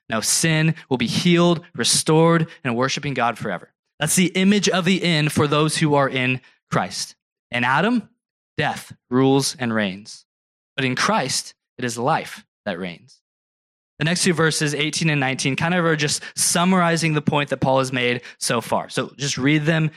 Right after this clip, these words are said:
and, and think of it as a summary of what we've talked about already. "Therefore, as one trespass led to condemnation for all men, so one act of righteousness leads to justification and life for all men.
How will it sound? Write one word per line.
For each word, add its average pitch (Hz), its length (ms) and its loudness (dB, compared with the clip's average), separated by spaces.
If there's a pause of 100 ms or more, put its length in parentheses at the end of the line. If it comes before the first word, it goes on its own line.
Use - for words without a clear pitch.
(140)
and, 127 140 -6
and 123 220 -8
think 147 240 -2
of 156 60 2
it 156 60 4
as 143 200 2
a 120 40 0
summary 170 420 2
of 160 80 0
what 165 100 4
we've 160 120 0
talked 139 200 0
about 135 180 0
already. 123 260 0 (300)
"Therefore, 156 580 0 (260)
as 147 200 -2
one 165 340 2
trespass 151 680 0
led 147 200 2
to 143 60 -2
condemnation 165 640 2
for 175 160 -2
all 165 160 2
men, 110 300 -2 (180)
so 151 220 -2
one 147 280 2
act 190 220 0
of 165 120 -2
righteousness 123 580 -2
leads 123 160 0
to 117 80 -2
justification 135 800 -2
and 156 100 2
life 190 320 0 (240)
for 143 80 0
all 120 160 2
men. 98 240 -4